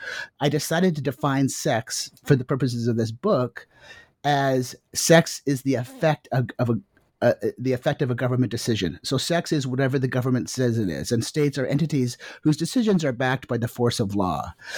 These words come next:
And that really made it possible to think through some of the contradictions in policies I was looking at, um, uh, and understand sex as an effect of government. And then we could see, instead of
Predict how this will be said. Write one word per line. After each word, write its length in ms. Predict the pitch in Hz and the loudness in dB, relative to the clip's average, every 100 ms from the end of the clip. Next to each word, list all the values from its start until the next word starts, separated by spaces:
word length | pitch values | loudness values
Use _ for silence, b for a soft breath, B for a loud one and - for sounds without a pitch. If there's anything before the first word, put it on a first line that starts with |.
| B B B | B B B
And 160 | 160 170 | 2 2
that 240 | 220 - | 2 0
really 320 | 185 190 175 | 2 4 4
made 220 | 143 151 143 | 2 2 0
it 100 | - | -4
possible 640 | - 151 165 156 127 107 | -2 0 2 0 -2 -2
to 140 | - | -2
think 400 | 131 - 175 185 | -2 0 0 0
through 640 | - - 139 143 135 127 120 B B | -4 -6 0 2 2 2 -2 B B
some 220 | - 160 | 0 2
of 60 | 143 | 2
the 40 | |
contradictions 640 | - 139 135 139 - 131 | 0 -2 0 0 0 0
in 100 | 127 | -2
policies 520 | - 131 135 - 123 | -2 -2 0 -2 -2
I 100 | 90 | 0
was 180 | 120 120 | 0 0
looking 340 | 123 127 135 120 | -2 0 0 0
at, 260 | 117 - - - _ _ _ B B B - 123 | -2 -4 -10 -20 _ _ _ B B B -12 -6
um, 380 | 127 127 120 - B B B 123 | 0 2 2 0 B B B -2
uh, 300 | 127 123 113 107 | 0 0 -2 0
and 120 | 147 | 0
understand 720 | - 160 151 - 165 160 135 - - | 2 2 2 2 2 4 2 -2 -6
sex 380 | - 156 - | 2 2 2
as 80 | 143 | -2
an 100 | 135 | 0
effect 340 | 120 - 147 139 | -2 -2 -2 -2
of 120 | 117 | -2
government. 400 | 131 131 135 135 | 0 0 0 2
And 120 | 131 | 2
then 120 | 135 | 2
we 80 | 135 | 0
could 180 | 135 - | -4 -2
see, 200 | 156 139 | 0 0
instead 200 | 113 147 | 0 -2
of 140 | 131 | -4